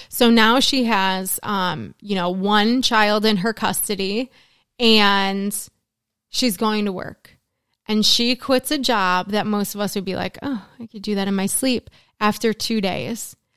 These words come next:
And we're like, "What is going on?" And she's like, "It's just too much." She could not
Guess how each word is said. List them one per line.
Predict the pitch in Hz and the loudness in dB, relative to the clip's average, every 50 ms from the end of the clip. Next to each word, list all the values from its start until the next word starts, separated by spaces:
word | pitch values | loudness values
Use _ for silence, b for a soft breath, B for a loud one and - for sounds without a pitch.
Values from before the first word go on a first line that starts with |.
| _ _ _ _ - | _ _ _ _ -6
And | 214 208 | -2 0
we're | 214 220 | 0 2
like, | 214 214 - | 0 0 2
"What | 202 196 202 208 196 | 2 4 6 6 6
is | 208 214 - | 6 4 2
going | 220 220 202 196 196 190 190 190 | 2 2 2 4 2 2 2 0
on?" | 190 190 180 175 180 180 - | 0 0 0 0 -2 -2 -2
And | - 202 190 | -2 -2 -2
she's | - 208 - 208 | -2 -2 -2 -2
like, | 202 196 - | -2 -4 -4
"It's | - 190 190 190 185 | -8 -8 -6 -6 -4
just | - 220 202 208 - - - - | -4 -2 -4 -4 -6 -8 -8 -6
too | - 208 202 | -6 -4 -2
much." | 196 190 180 180 - - - - - b b b b b b b b b b | -2 -2 -2 -4 -6 -4 -4 -6 -6 b b b b b b b b b b
She | - - - - - 247 247 254 269 | -8 -4 -2 0 2 2 2 2 2
could | 269 - - - 262 254 254 | -2 -6 -6 -4 -2 0 0
not | 247 233 220 214 202 190 190 190 196 208 220 220 - | 0 0 0 0 0 -2 -2 -2 -2 -4 -4 -6 -10